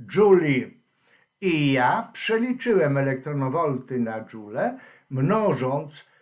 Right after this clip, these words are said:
je, tę wartość, którą podał ar-, autor w elektronowoltach, przez jeden i sześć dziesiątych razy dziesięć do minus dziewiętnastej.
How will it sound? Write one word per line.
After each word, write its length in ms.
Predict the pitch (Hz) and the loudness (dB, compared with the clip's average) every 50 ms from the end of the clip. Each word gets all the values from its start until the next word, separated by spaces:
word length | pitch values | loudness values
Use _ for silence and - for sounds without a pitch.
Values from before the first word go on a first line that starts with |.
| _ _ _ | _ _ _
je, 320 | 127 139 185 196 196 185 - 156 151 143 127 135 - _ _ _ _ _ _ _ _ _ _ - | -2 0 0 2 0 -2 -4 -8 -10 -12 -12 -12 -16 _ _ _ _ _ _ _ _ _ _ -2
tę 320 | 175 185 220 226 208 175 131 | 0 0 0 2 0 -2 -2
wartość, 680 | 113 107 165 165 160 143 139 - - - 143 135 131 | -2 -2 0 2 2 2 0 -2 -6 -10 -10 -10 -10
którą 340 | - - - 143 135 123 117 | -12 -12 -12 -8 -8 -8 -8
podał 400 | - 127 123 113 113 113 120 123 | -8 -10 -10 -8 -6 -6 -6 -6
ar-, 280 | 147 135 127 123 - - - | -6 -6 -6 -6 -8 -10 -4
autor 540 | - 147 139 127 127 - 131 113 120 120 123 | 0 0 0 0 0 -4 -8 -8 -8 -8 -8
w 60 | 131 | -6
elektronowoltach, 920 | 139 139 131 131 - - 120 117 110 101 98 104 110 110 - 196 214 190 - - - - _ _ | -4 -4 -4 -4 -6 -8 -8 -8 -8 -8 -10 -16 -18 -14 -12 -12 -12 -12 -14 -18 -20 -20 _ _
przez 260 | - - 214 160 156 | -6 -4 -2 -2 0
jeden 460 | 196 233 240 240 233 233 220 214 196 | 2 4 4 4 4 2 0 0 -4
i 160 | - 196 151 135 | -6 -6 -4 -4
sześć 460 | - - - 185 202 208 190 147 127 | -4 -6 -6 -4 -4 -4 -4 -4 -6
dziesiątych 1120 | 107 98 98 120 139 127 - - - - 131 120 113 113 110 110 - _ - 190 226 240 233 - - _ _ _ _ _ _ - | -10 -12 -10 -8 -6 -6 -6 -6 -10 -10 -10 -10 -10 -12 -14 -16 -20 _ -12 -8 -8 -8 -8 -12 -16 _ _ _ _ _ _ -6
razy 280 | 233 233 202 160 160 | -4 -2 -2 -2 -4
dziesięć 360 | 143 123 160 151 - 214 196 151 | -4 -4 -4 -6 -6 -6 -4 -4
do 100 | 143 147 | -4 -4
minus 300 | 165 175 165 160 143 123 | -4 -6 -8 -6 -6 -6
dziewiętnastej. 1300 | 107 113 127 127 123 120 113 - - 117 123 107 104 92 - - - _ 147 160 190 233 226 - - | -6 -4 -4 -2 -2 -4 -4 -6 -10 -12 -12 -12 -14 -16 -20 -20 -16 _ -6 -6 -4 -6 -6 -10 -14